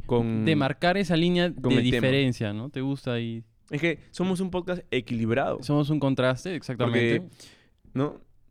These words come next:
Speaker 1: A veces tú eres blanco, yo negro, a veces
Speaker 2: Ujú.
Speaker 1: yo soy blanco y a veces tú eres negro.
Speaker 2: ¿Pero vamos a tonos o s-, de frente blanco o negro?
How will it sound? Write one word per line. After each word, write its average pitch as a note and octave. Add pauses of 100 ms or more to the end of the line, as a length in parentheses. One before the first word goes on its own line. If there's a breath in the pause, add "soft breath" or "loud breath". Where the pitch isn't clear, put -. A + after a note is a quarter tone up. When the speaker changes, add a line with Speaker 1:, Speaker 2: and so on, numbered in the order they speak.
Speaker 1:
A B2
veces B2+
tú C3+
eres B2
blanco, C3+
yo B2
negro, E3+
a A#2+
veces B2
Speaker 2:
Ujú. A#2
Speaker 1:
yo A2
soy B2
blanco D3
y -
a D#2+
veces G#2
tú G#2+
eres G2+
negro. C3
Speaker 2:
¿Pero C3
vamos E3
a D3+
tonos F3+
o C3
s-, -
de A#2+
frente C3+
blanco C3
o A#2+
negro? G#2